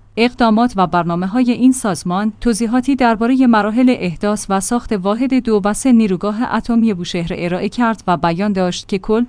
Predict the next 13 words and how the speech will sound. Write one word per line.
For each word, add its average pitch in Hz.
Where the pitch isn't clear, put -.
ساخت 254
این 214
دو 233
واحد 202
توسط 214
شرکت‌های 240
ایرانی 175
انجام 165
شده 147
است." 139
وی 214
بیان 208
کرد: 202